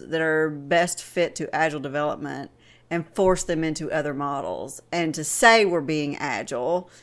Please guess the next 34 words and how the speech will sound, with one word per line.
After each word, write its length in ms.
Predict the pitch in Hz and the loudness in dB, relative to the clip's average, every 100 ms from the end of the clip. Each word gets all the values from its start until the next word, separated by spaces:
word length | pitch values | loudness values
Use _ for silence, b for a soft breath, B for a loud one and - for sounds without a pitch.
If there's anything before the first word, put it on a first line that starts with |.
| _ | _
to 100 | - | -4
make 280 | 170 165 - | -2 -2 -2
companies 580 | 175 160 160 156 151 - | -4 -2 -2 -2 -2 -6
feel 300 | - 214 196 | -2 2 4
like 200 | 170 156 | 4 0
they're 120 | 151 | -4
being 300 | 147 143 156 | -2 -2 0
innovative 680 | 156 139 143 139 143 139 - | 0 0 -4 -4 -4 -6 -8
when 200 | 175 165 | -4 0
really 400 | 190 180 160 160 | 2 4 2 0
they're 280 | 143 160 - | 0 2 2
operating 500 | 170 165 160 156 151 | 2 0 -2 -2 -4
in 40 | |
the 60 | 147 | -4
same 300 | - 160 190 | -6 -4 -2
old 180 | 208 190 | 0 2
way, 560 | 151 151 156 156 151 B B B | 2 2 0 -2 -4 B B B
the 80 | - | -8
same 320 | 151 170 170 | -4 -2 0
old 140 | 190 185 | 0 0
mindset, 640 | 156 151 143 143 143 - | 0 -2 -4 -4 -4 -4
the 40 | - | -6
same 240 | 147 151 | -4 -2
old 120 | 151 | -2
methodology, 960 | 147 139 160 165 143 135 135 135 147 139 B B | -4 -4 -2 0 0 -2 -6 -6 -8 -12 B B
and 140 | - 175 | -4 -2
they've 160 | 170 | -2
just 380 | 170 180 170 - _ _ _ - | 0 0 0 -6 _ _ _ -4
shunted 640 | - - 208 185 180 147 | 2 4 4 2 -2 0
new 240 | 170 170 | -2 -2
tools 480 | 165 180 170 160 143 | -2 -2 0 0 -2
into 160 | 101 92 | -8 -8
that 240 | 82 - | -8 -8
process. 800 | - - - - - - - - | -8 -8 -8 -8 -8 -8 -8 -10